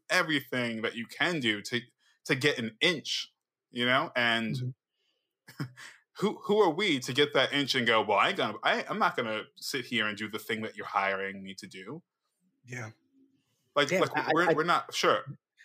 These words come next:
Speaker 2: the way you said that, I had no idea. I thought that was something that was built in the script, but the fact that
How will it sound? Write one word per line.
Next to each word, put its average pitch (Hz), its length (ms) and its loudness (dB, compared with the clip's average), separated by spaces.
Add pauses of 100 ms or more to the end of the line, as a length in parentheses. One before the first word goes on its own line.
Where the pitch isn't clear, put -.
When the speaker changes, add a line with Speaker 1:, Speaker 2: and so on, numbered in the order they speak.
Speaker 2:
the 151 100 4
way 160 80 8
you 165 140 4
said 151 180 6
that, 113 160 0
I 127 80 0
had 123 220 0
no 127 180 2
idea. 120 200 -2 (220)
I 220 120 4
thought 165 180 2
that 135 120 6
was 131 100 0
something 131 160 0
that 127 40 2
was 120 80 0
built 131 220 2
in - 60 -6
the 117 80 -4
script, 117 280 2
but 120 120 -2
the 123 40 -2
fact 135 340 2
that 123 260 4